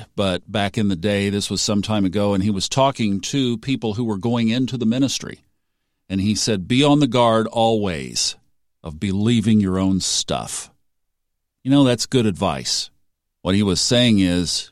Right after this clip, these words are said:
just don't get too big for your britches. But when it's time to shine, it's really time to shine. And I know many of you are feeling this. I heard it so many times in readings. "I know there's something more. I know there's something else I should be doing."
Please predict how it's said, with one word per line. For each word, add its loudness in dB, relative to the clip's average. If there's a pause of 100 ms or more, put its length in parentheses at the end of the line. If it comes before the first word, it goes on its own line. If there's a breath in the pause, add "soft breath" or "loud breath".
just -6
don't -2
get -2
too 0
big 0
for -4
your 0
britches. -4 (580)
But 2 (140)
when 0
it's 0
time 2
to -2
shine, 0 (220)
it's -2
really 4
time 2
to 0
shine. -2 (640)
And 0
I 2
know 6
many 6
of 2
you 2
are 2
feeling 2
this. -2
I -4
heard 0
it -2
so 0
many 4
times 2
in 4
readings. -2 (180)
"I -2
know 2
there's -4
something 0
more. 0
I -2
know 0
there's -2
something -2
else -2
I 0
should -4
be -4
doing." -2